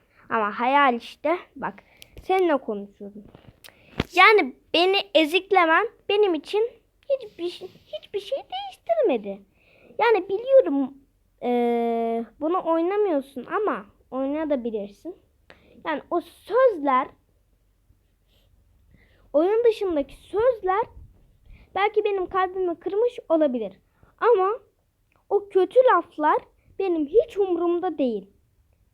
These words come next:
Eğer eziklemeye devam edersen hiç umurumda olmaz. Burayı da kapatırım. Noktamı koydum. Anladınız mı? Yani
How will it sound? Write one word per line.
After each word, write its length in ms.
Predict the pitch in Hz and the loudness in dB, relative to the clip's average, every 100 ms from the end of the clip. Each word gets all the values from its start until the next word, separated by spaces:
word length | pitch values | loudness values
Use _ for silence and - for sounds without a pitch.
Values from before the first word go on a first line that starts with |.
| _ _ _ _ | _ _ _ _
Eğer 440 | - 440 440 359 403 - _ | 4 6 6 6 2 -6 _
eziklemeye 640 | - 311 339 381 415 381 311 | -8 -6 -4 -2 -2 -2 0
devam 380 | 330 370 392 381 | 0 0 -2 -2
edersen 720 | 370 403 453 427 - 440 523 _ _ _ _ _ _ _ _ _ _ | 0 2 2 0 -2 -2 -2 _ _ _ _ _ _ _ _ _ _
hiç 280 | 415 427 403 | 4 4 2
umurumda 580 | 370 349 359 339 285 - | -4 -2 -2 -2 -4 -4
olmaz. 540 | 370 440 440 330 330 508 _ _ _ _ _ _ _ - | 2 2 2 0 0 -4 _ _ _ _ _ _ _ -8
Burayı 320 | 403 440 392 302 | 0 0 2 0
da 160 | 320 | -2
kapatırım. 640 | 381 381 453 466 480 427 539 _ _ _ _ _ _ _ _ _ | -2 0 0 2 2 2 -6 _ _ _ _ _ _ _ _ _
Noktamı 520 | 453 480 - 427 554 | 0 0 -2 -4 -4
koydum. 500 | - 453 392 254 220 - _ _ - | 0 2 2 0 -4 -8 _ _ -8
Anladınız 680 | 311 339 339 392 440 339 | -2 -2 -2 2 2 0
mı? 180 | 254 202 - _ _ _ _ _ _ _ _ _ _ _ _ _ _ _ _ _ _ _ _ _ - | -4 -8 -16 _ _ _ _ _ _ _ _ _ _ _ _ _ _ _ _ _ _ _ _ _ -2
Yani 260 | 403 440 | 0 0